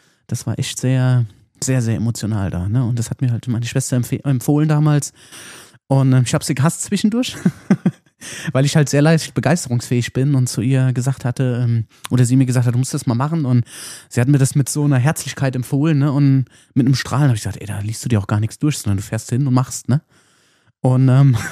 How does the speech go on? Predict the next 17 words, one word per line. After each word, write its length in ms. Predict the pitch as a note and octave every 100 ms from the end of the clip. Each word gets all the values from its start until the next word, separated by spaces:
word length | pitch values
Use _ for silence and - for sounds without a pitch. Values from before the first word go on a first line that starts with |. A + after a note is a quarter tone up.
| D3+ - - -
<laughs> 800 | F#3+ - D#3 - - - - -
so 140 | -
zwischendurch 480 | C#3+ D#3+ D#3 E3 E3
hab 100 | D#3+
ich 120 | D3+
da 100 | D#3
gedacht, 380 | D3+ D3+ D3+ -
"Ey, 400 | A2+ D3 C#3+ C#3 - _ -
was 100 | D#3
hast 160 | C#3+
du 60 | D3+
mir 80 | D3
da 60 |
hier 180 | D3 C#3+
angetan", 440 | D#3+ C3+ A2 F#2
ne? 200 | G#2+ D3+
Aber 320 | C3+ B2+ A#2